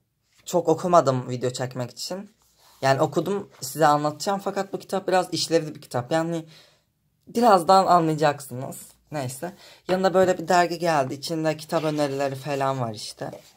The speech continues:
Bu çok önemli değil. Yani videomuzda çok attım kenara. <laughs> Alakası yok ve biraz daha kitap gelecek, onları da tanıtacağım. Çok güzel kitaplar gelecek.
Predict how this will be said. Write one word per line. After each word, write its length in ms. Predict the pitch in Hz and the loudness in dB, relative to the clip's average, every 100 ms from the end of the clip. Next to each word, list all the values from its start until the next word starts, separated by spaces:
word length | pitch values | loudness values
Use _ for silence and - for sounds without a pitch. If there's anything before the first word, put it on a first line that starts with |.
| _ _ - - _ _ - | _ _ -20 -20 _ _ -4
Bu 300 | 180 180 170 - | 2 2 2 -2
çok 240 | - 196 - | 2 2 2
önemli 480 | 139 135 139 170 147 | 0 2 2 -2 -2
değil. 380 | 151 117 120 - _ _ _ _ _ | -2 -2 -6 -14 _ _ _ _ _
Yani 420 | - 127 127 127 - _ _ _ | -6 -6 -6 -8 -12 _ _ _
videomuzda 560 | 139 156 165 156 156 156 | -10 -2 0 0 -2 -4
çok 160 | 170 156 - - _ _ _ | -4 -8 -12 -20 _ _ _
attım 360 | 135 131 123 127 | -10 -8 -14 -14
kenara. 360 | 123 120 139 175 - - _ | -12 -10 -6 -6 -8 -16 _
<laughs> 320 | - - _ | -20 -20 _
Alakası 500 | - 143 143 165 156 | 2 4 4 2 -2
yok 180 | 208 208 | -4 0
ve 160 | 214 214 - _ _ _ | -2 -2 -8 _ _ _
biraz 260 | - 180 165 | 4 6 6
daha 140 | 185 | 2
kitap 320 | 185 - 185 - | 0 -2 -2 -2
gelecek, 300 | 175 170 165 | -4 -2 2
onları 280 | 160 170 | 4 4
da 120 | 165 160 | 2 0
tanıtacağım. 440 | 139 131 135 127 | -2 -2 -2 -2
Çok 220 | 135 180 | -2 -2
güzel 280 | 151 151 147 | 0 2 2
kitaplar 480 | - 156 135 143 135 | 2 0 2 4 2
gelecek. 680 | 123 113 110 - 196 202 | 2 -4 -6 -6 -6 -8